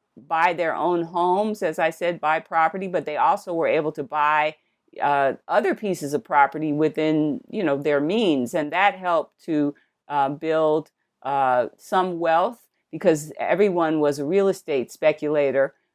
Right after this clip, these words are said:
uh, uh, then as now. <laughs> Uh, you know, many people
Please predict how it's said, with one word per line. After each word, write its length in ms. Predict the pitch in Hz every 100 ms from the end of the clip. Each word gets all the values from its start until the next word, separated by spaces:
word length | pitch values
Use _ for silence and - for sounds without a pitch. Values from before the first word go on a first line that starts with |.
| -
uh, 380 | 135 135 120 123 _ _ -
uh, 300 | 120 123 120 117 -
then 500 | 127 190 196 196 202 -
as 340 | 240 277 247
now. 640 | 247 440 302 175 190 -
<laughs> 60 | - - - - - - - - 480 - - - -
Uh, 300 | 185 165 143
you 120 | - 170
know, 100 | 165
many 320 | 170 190 202
people 500 | - 180 175 170